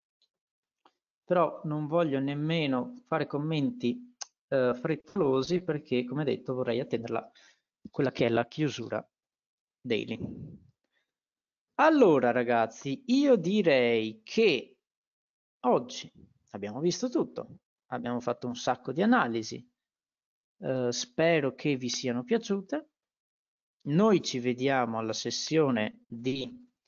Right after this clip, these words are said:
eh, alla seconda lezione del corso di, di Pie-, in, con me e Pietro Riglia. E qua, ragazzi, ha chiuso ore diciassette, guardate, un'altra candela rialzista,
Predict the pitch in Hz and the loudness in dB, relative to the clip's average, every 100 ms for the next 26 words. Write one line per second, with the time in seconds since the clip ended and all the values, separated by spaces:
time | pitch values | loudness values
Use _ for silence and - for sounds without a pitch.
0 | _ _ _ - 127 120 117 117 113 120 | _ _ _ -2 0 2 2 2 2 2
1 | 123 131 - 156 139 127 147 131 131 135 | 2 0 0 0 0 0 0 0 0 0
2 | 180 214 247 240 - 131 143 139 131 127 | 0 0 0 -2 -10 -4 0 2 2 2
3 | 123 123 156 151 147 135 127 120 143 139 | 0 0 0 0 -4 -6 -6 -4 -2 0
4 | 170 143 127 151 151 196 220 226 233 269 | 0 0 -2 0 0 2 2 4 4 4
5 | 285 - - _ _ _ - - 160 160 | 2 -4 -20 _ _ _ -12 -6 -4 -4
6 | - 190 120 113 120 139 135 104 - 120 | -2 0 0 -2 -2 0 0 -2 -4 -2
7 | 120 117 113 123 123 143 - 196 151 113 | 0 -2 -4 -4 -4 -4 -4 -2 -2 -2
8 | 117 123 139 147 151 170 - 190 - - | -2 -2 -2 -4 -2 -2 0 0 -2 -4
9 | 123 156 160 135 135 143 156 170 170 165 | -2 2 2 2 0 -2 -2 -2 -2 0
10 | 175 175 180 180 196 131 - 117 | 2 2 2 2 0 -2 -2 -6